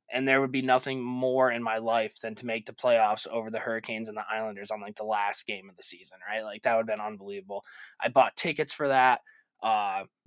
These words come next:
it's against the Blackhawks, supposed to be on four four. I was like, "You know what? Either we're gonna be in the midst of this playoff push, this could be a big game, or it could potentially be Henrik Lundqvist's last game as a New York Ranger." I thought it was a great buy.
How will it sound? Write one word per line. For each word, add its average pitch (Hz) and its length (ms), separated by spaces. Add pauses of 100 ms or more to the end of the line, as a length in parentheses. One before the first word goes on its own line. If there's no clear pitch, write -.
it's 131 160
against 139 220
the 120 60
Blackhawks, 131 520
supposed 131 220
to - 40
be 127 100
on 104 100
four 143 280
four. 139 300
I 123 40
was 117 100
like, 113 160
"You 131 80
know 147 120
what? 147 240
Either 139 260
we're 127 140
gonna 131 140
be 131 160
in 127 120
the 120 60
midst 143 360
of 117 140
this 110 140
playoff 165 420
push, 165 240
this 127 100
could 135 140
be 127 100
a 117 40
big 127 220
game, 135 300
or 175 300
it 135 160
could - 120
potentially 143 340
be 131 120
Henrik 131 260
Lundqvist's 123 400
last 117 260
game 113 200
as 107 140
a 113 60
New 113 80
York 104 180
Ranger." 143 360
I 123 40
thought 117 180
it 104 40
was 101 100
a 101 40
great 113 260
buy. 123 340